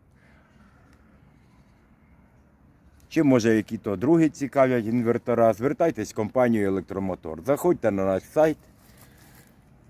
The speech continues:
телефонуйте нуль шістдесят три чотириста двадцять шість десять десять, а також пишіть на Viber. Получите інвертор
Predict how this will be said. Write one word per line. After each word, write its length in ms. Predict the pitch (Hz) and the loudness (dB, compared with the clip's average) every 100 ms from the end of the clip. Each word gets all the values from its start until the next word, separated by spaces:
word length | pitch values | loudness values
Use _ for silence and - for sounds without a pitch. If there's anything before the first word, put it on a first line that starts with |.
| _ - - - - _ - - - _ - - - - - - - _ _ _ _ - - - - - _ _ _ - - - - - | _ -20 -20 -20 -20 _ -20 -20 -20 _ -20 -20 -20 -20 -20 -20 -20 _ _ _ _ -20 -20 -20 -20 -20 _ _ _ -20 -20 -20 -20 0
телефонуйте 960 | 143 123 - 120 143 156 123 135 117 90 | 4 4 4 2 2 0 0 -2 -2 -6
нуль 220 | 120 131 | 0 2
шістдесят 640 | 117 123 123 117 - 117 - | 2 -2 -2 -2 0 0 0
три 240 | 120 120 | -2 -2
чотириста 640 | 98 113 117 110 104 117 | -4 -4 -2 -2 -2 -4
двадцять 500 | 104 104 107 - 110 | -2 0 0 0 -8
шість 320 | - 113 107 90 | -4 -2 -2 0
десять 440 | 107 101 107 87 | -2 -2 -6 -6
десять, 480 | 101 101 - - - _ _ | -4 -4 -6 -18 -20 _ _
а 80 | 95 | -12
також 360 | 110 - 147 | -10 -2 -2
пишіть 440 | - 92 - 117 - | -2 -10 -8 -10 -6
на 120 | 87 | -6
Viber. 420 | 80 80 78 76 69 - _ - - - - - - - - | -4 -4 -6 -10 -14 -20 _ -20 -20 -20 -20 -20 -20 -20 -4
Получите 720 | 113 113 117 - 98 - 95 80 - - _ - | 0 2 0 -4 -10 -6 -8 -8 -18 -20 _ -10
інвертор 680 | 104 104 139 160 - 143 | -6 -2 0 0 0 -4